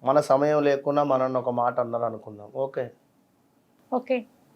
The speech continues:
Speaker 2: పోనీ అన్నారా, వదిలేయాలి.
Speaker 1: వాళ్ళు అబద్ధం ఆడుతున్నారని మనకు తెలుసు,
Speaker 2: మ్మ్.
Speaker 1: అయినా నవ్వాలి, ఊరుకోవాలి మెచ్యూరిటీగా.
Speaker 2: ఓకే.
Speaker 1: ఏం చేస్తాం?
Speaker 2: మ్మ్.
Speaker 1: ఇది నువ్వు అబద్ధం ఆడతలేవు అని కానీ, వంతన ఏమైనా వా-, వితండ వాదం చేసినా,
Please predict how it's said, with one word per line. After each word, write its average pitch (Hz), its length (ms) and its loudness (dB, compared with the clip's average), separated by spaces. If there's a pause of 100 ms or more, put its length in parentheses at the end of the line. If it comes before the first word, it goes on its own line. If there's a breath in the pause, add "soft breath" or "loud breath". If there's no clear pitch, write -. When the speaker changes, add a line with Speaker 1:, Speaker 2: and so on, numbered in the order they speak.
Speaker 2:
పోనీ 240 220 10
అన్నారా, 220 560 4
వదిలేయాలి. 226 500 4 (840 loud breath)
Speaker 1:
వాళ్ళు 147 160 10
అబద్ధం 156 360 10
ఆడుతున్నారని 165 680 10
మనకు 147 200 6
తెలుసు, 127 400 0 (180)
Speaker 2:
మ్మ్. 254 200 -8 (520)
Speaker 1:
అయినా 151 280 8
నవ్వాలి, 143 460 6
ఊరుకోవాలి 117 640 -4
మెచ్యూరిటీగా. 113 600 -10 (300)
Speaker 2:
ఓకే. - 260 -20 (380)
Speaker 1:
ఏం 185 160 2
చేస్తాం? 131 400 -2 (280)
Speaker 2:
మ్మ్. 240 80 -18 (160)
Speaker 1:
ఇది 151 140 0
నువ్వు 156 240 2
అబద్ధం 151 340 6
ఆడతలేవు 123 580 4
అని 113 160 -4
కానీ, 110 300 -8
వంతన 143 360 0
ఏమైనా 131 220 0
వా-, 123 220 0
వితండ 143 340 0
వాదం 135 380 4
చేసినా, 120 600 -4